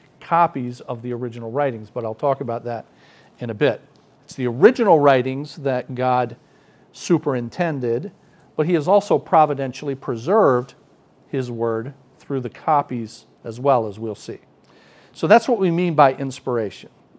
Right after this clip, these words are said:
And it has both a divine aspect, that is God in that definition. You see, God is the one who superintended, but then it has a human aspect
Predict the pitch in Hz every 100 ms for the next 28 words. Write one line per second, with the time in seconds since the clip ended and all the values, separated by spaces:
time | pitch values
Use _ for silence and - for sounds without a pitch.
0 | - 131 127 120 170 170 165 147 156 135
1 | 117 175 - _ _ _ _ _ _ _
2 | _ - 120 127 113 180 254 226 147 131
3 | - 117 135 - 131 127 120 117 110 175
4 | 170 117 127 190 127 117 117 123 131 113
5 | 110 104 - 147 123 - 135 120 135 160
6 | 175 135 139 139 131 123 - 131 127 110
7 | 156 120 104 139 _ _ _ _ - _
8 | 135 160 180 175 156 156 - 247 165 110
9 | 95 - - -